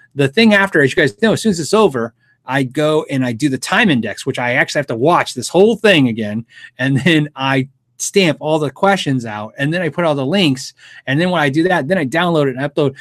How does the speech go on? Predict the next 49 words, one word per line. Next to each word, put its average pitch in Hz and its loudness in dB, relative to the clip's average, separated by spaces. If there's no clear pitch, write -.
So 175 2
I'm 180 2
busy 202 0
for, 165 -4
like, 147 2
another 147 -2
hour 147 0
and 143 -2
a - -4
half 135 -4
to 139 -10
hour 120 -6
and 117 -12
forty 131 -4
minutes 143 -2
after 143 -2
this, 104 -14
uh, 117 -6
doing 147 2
this. 98 -12
Uh, 127 2
so 127 0
it's, 135 -2
uh, 117 -4
it's, 127 -8
it's, - -10
it 180 -14
just 185 2
hasn't 175 0
been 151 2
a - 0
priority 117 -2
for 104 -12
me, 104 -12
but 143 -2
I - 2
promise, 190 0
uh, 131 -4
'cause 156 -4
it's - -6
not 151 -2
the 147 -8
first - -6
time 139 -4
I 117 -6
heard 135 -2
that, - -6
you 156 -4
know, 117 -4